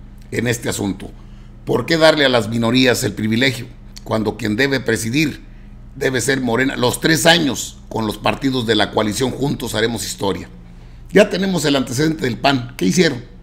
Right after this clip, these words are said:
Lo que quisieron. ¿Quién lo permitió? Mario Delgado. Es el responsable de la Junta de Coordinación Política. Ya a toro pasado, ¿qué se puede hacer? Por eso ahorita es tiempo.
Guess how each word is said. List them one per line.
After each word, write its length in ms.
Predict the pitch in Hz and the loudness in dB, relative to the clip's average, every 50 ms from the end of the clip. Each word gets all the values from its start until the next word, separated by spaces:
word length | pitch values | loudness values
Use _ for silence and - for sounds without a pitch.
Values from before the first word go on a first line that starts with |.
| - - - | -20 -18 -8
Lo 180 | 127 120 113 107 | -2 0 0 0
que 160 | - 107 92 | 0 -2 -4
quisieron. 500 | 90 98 90 - 123 117 107 92 95 - - - - - - - - | -4 -6 0 4 6 6 6 4 0 -6 -12 -18 -20 -20 -20 -6 4
¿Quién 120 | - 202 220 | 6 6 6
lo 120 | 208 - | 6 6
permitió? 500 | 180 156 147 147 139 - 165 160 - - - - - - - - | 2 2 2 0 0 0 0 -2 -2 -4 -10 -18 -20 -20 -14 -8
Mario 220 | - 110 107 110 107 | -6 -4 -2 0 0
Delgado. 340 | 104 104 117 123 131 127 - - - - - - - - - - - - - | 0 0 -2 -2 -4 -6 -10 -16 -18 -18 -20 -20 -20 -20 -20 -20 -20 -4 2
Es 180 | 151 165 151 190 | 2 4 6 4
el 80 | 156 | 4
responsable 500 | 135 127 - 139 135 131 190 214 226 190 | 2 0 -2 -2 2 2 2 2 2 2
de 80 | 165 135 | 0 0
la 80 | 120 | -2
Junta 220 | 113 147 170 143 156 | -2 0 0 0 0
de 80 | 143 | -2
Coordinación 400 | 123 120 123 123 123 117 156 151 | -2 -2 -2 0 0 0 -2 0
Política. 460 | - 143 175 202 185 190 - 180 143 - - - - - - - - - | 0 0 0 0 -2 -4 -4 -6 -6 -6 -10 -16 -18 -20 -20 -20 -16 -6
Ya 440 | 127 127 139 147 151 143 - - - | 0 4 4 4 4 4 0 -4 -4
a 180 | - 104 - - | -2 -2 0 2
toro 300 | 143 151 151 156 143 - | 2 4 4 2 2 2
pasado, 500 | 127 113 120 143 139 143 143 131 - - | 0 2 4 4 4 2 2 0 -4 -6
¿qué 140 | - 120 107 | -6 -4 -2
se 100 | 131 120 | -2 -4
puede 240 | - 123 135 139 | -2 -2 -2 0
hacer? 280 | 131 123 180 190 185 - - - - - | 2 2 2 2 0 -2 -6 -14 -2 4
Por 140 | - - - | 6 6 8
eso 160 | 254 196 208 | 8 8 8
ahorita 200 | 196 190 185 175 | 8 6 4 2
es 120 | 156 - | 0 -2
tiempo. 380 | - 120 120 113 - - 214 | 0 -2 -4 -4 -4 -8 -14